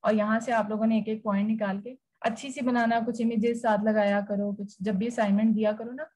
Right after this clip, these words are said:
अच्छी सी मुझे बना के दिया करो। जिनके नंबर ज्यादा या कम आते हैं सिर्फ presentations के होते हैं ये, और जिन्होंने copy paste मारा होता है वो भी नजर आ रहा होता है, वो तो even ये font भी नहीं change करते जहाँ से copy paste मारा होता है,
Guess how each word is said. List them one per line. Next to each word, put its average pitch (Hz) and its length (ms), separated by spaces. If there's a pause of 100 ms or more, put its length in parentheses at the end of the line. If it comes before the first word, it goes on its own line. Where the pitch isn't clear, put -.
(240)
अच्छी - 260
सी 240 100
मुझे 220 180
बना 202 240
के 208 100
दिया 196 220
करो। 208 160
जिनके 226 300
नंबर 233 320
ज्यादा 202 360
या 254 180
कम 233 260
आते 233 220
हैं 294 80
सिर्फ - 220
presentations 220 680
के 233 100
होते 185 260
हैं 175 120
ये, 170 160 (540)
और 220 120
जिन्होंने 240 340
copy 226 260
paste 254 280
मारा 240 200
होता 233 180
है 240 60
वो 233 60
भी 247 120
नजर 226 240
आ 208 80
रहा 202 120
होता 202 140
है, 208 60
वो 220 60
तो 220 120
even 233 280
ये 226 80
font 226 440
भी 311 100
नहीं 320 120
change 233 280
करते 185 340
जहाँ 196 200
से 196 120
copy 180 260
paste 190 260
मारा 175 180
होता 170 260
है, 196 60